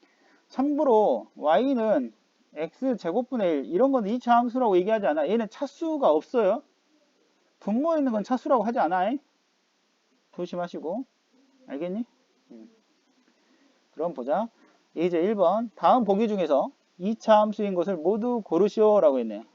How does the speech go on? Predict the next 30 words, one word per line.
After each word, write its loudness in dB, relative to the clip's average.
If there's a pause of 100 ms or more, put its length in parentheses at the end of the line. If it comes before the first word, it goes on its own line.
(120)
그럼 6
Y는 4
다 2
정리가 2
되어 4
있고 -8 (100)
차수가 2
이 -2
차인 0
걸 0
찾는 -4
거야. 2 (500)
기억은 6
차수가 -2
없죠. -2 (400)
아웃. 2 (680)
니은 2
보자. 0 (480)
얘 6
분배 0
법칙하면 0
뭐가 2
되니? -6 (400)
이 0
엑스의 0
제곱 -2 (320)
빼기 0
X의 -2
세제곱이 -2
되겠지? -2